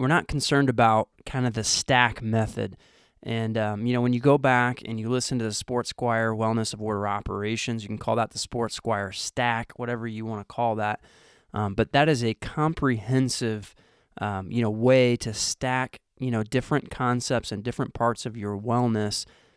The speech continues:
to get you to higher heights. And, um, you know, so for the first, for the, the, the first scenarios that I've addressed and talked about, I just want you to get moving. I want you to set goals. I want you to experience, uh, momentum and get excited about that.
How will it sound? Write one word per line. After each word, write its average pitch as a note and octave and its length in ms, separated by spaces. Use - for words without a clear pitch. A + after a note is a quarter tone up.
to - 120
get B2 240
you C#3 200
to A2+ 80
higher A#2+ 400
heights. - 580
And, G#2+ 340
um, G2+ 340
you C3+ 140
know, B2+ 80
so C3+ 180
for - 120
the B2+ 100
first, - 520
for C#3 180
the, A#2 180
the, A2 120
the C3+ 100
first D#3+ 240
scenarios C#3 400
that A#2 100
I've G#2+ 160
addressed A#2+ 480
and G#2+ 100
talked A2+ 300
about, G#2+ 360
I E3+ 80
just F3 180
want A2+ 180
you A#2+ 60
to A2+ 40
get G#2+ 200
moving. G#2 580
I A2+ 60
want C3+ 260
you D3+ 40
to C3+ 60
set - 320
goals. A#2+ 560
I A2 40
want B2+ 360
you C3+ 100
to A#2 340
experience, C3 920
uh, G#2 180
momentum A#2 880
and A2 220
get C#3 160
excited C3 640
about G2+ 340
that. F#2+ 300